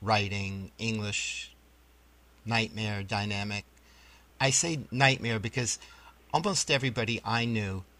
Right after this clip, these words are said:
in school growing up hated English class. And I hated English class up until my last two years of high school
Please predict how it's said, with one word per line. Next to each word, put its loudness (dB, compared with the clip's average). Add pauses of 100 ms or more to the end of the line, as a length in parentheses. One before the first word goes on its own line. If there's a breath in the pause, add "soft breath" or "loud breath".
(260)
in -2
school 0
growing -2
up -4 (580)
hated -2
English -2
class. -8 (420)
And 2 (120)
I 2
hated 0
English -2
class -2 (680)
up 4
until -2 (520)
my 2
last 0
two -2
years -2
of -10
high -2
school -2